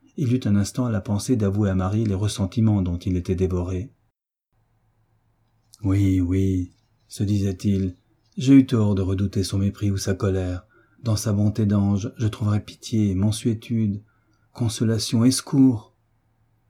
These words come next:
À la seule idée de ce projet, Frédéric se sentit moins accablé. Cette lueur d'espérance lui rendit quelque courage. Après un moment de silence, il dit à madame Bastien, qui le couvait des yeux, « Mère,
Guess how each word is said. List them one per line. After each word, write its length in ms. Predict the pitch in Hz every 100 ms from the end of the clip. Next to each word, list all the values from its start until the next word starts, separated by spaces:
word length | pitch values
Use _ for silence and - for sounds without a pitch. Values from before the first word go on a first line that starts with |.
| _ _ _ _ _ _
À 80 | 143
la 80 | 123
seule 220 | - 139
idée 180 | 123 135
de 60 |
ce 100 | -
projet, 560 | 104 - 110 98 117 135 _ _ _ _
Frédéric 440 | - 131 131 151
se 140 | - 120
sentit 380 | 123 120 156
moins 260 | 151 117 110
accablé. 520 | 117 123 117 107 117 _ _ _ _ _ _ _
Cette 300 | - - 95
lueur 260 | 104 98 95
d'espérance 580 | 92 - 98 95 104 -
lui 80 | 101
rendit 320 | 92 101 101
quelque 260 | 95 95
courage. 520 | 101 107 98 95 98 _ _ _ _ -
Après 300 | 101 - 107
un 80 |
moment 260 | 98 98 101
de 80 | 98
silence, 520 | - 98 95 110 107
il 140 | 101
dit 140 | 95 110
à 60 |
madame 260 | 98 92 92
Bastien, 480 | 92 90 - 101 107
qui 140 | 107
le 140 | 92 92
couvait 320 | - 98 92
des 260 | 95 92
yeux, « 260 | 95 98 - _ _ _ _ _ _ _ _ _ _ _ _ _ -
Mère, 420 | 107 90 82 -